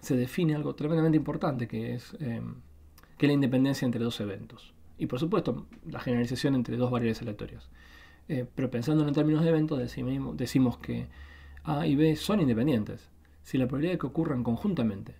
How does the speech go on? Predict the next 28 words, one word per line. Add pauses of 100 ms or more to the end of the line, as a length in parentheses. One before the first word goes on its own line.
(140)
la
probabilidad
de
que
se
dé
A (400)
intersección
B, (340)
se
puede
escribir
como
la
probabilidad
de
A
por
la
probabilidad
de
B. (1700)
Em, (1400)
esta
forma
de
ver
es